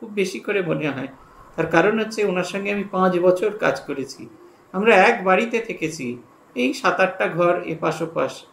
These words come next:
আমরা থেকেছি। মানে আসা যাওয়ার পথে রোজ গল্প হয়েছে, কত মজা হয়েছে, কত বকুনি খেয়েছি, সেই বকুনিগুলো হজমও করেছি, সেই বকুনিগুলো নিয়ে আমরা মজা করতাম। কিন্তু এখন যে মানুষটা চেয়ারে বসে আছেন, ঠাকুরের চেয়ারে,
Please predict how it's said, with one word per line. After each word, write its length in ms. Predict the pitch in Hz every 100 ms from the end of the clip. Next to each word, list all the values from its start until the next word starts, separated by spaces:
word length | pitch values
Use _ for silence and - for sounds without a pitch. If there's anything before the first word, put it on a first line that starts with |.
| -
আমরা 260 | 147 147 -
থেকেছি। 460 | - - - - 156 - - _ - -
মানে 140 | 165 175
আসা 320 | 156 156 196
যাওয়ার 280 | 185 180 190
পথে 260 | 185 180 180
রোজ 360 | 165 185 190 170
গল্প 300 | 156 160 160
হয়েছে, 440 | 160 160 160 156 - _ _ _
কত 200 | 226 226
মজা 420 | 240 170 170 208 190
হয়েছে, 340 | 190 196 196 147
কত 180 | -
বকুনি 460 | 202 147 - 208 233
খেয়েছি, 500 | 226 180 175 160 156 - _ _ -
সেই 120 | 175 156
বকুনিগুলো 500 | 160 180 190 190 170
হজমও 400 | 117 131 190 208
করেছি, 500 | 180 175 165 160 156 - _ -
সেই 280 | - 202 185
বকুনিগুলো 560 | 170 170 208 233 233 233
নিয়ে 180 | 247 262
আমরা 240 | 233 208
মজা 280 | 160 156 156
করতাম। 540 | 156 151 - 143 139 - _ _ _ _ -
কিন্তু 420 | 262 262 226 -
এখন 320 | 170 170 269 254
যে 120 | 233
মানুষটা 460 | 202 208 208 -
চেয়ারে 360 | - 180 180 175
বসে 300 | 160 156 165
আছেন, 200 | 156 151 -
ঠাকুরের 340 | 151 160 147 -
চেয়ারে, 400 | 156 147 131